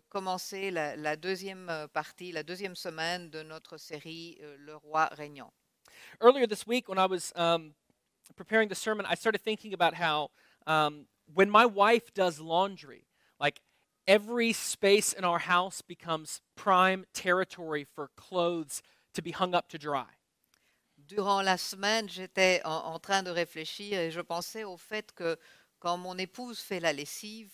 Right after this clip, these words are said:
Speaker 1: euh, toute la maison devient un territoire privilégié pour le séchage du linge.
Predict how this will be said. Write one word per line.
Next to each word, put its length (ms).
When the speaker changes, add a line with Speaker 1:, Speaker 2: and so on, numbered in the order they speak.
Speaker 1:
euh, 80
toute 240
la 160
maison 500
devient 640
un 280
territoire 680
privilégié 760
pour 240
le 100
séchage 560
du 120
linge. 400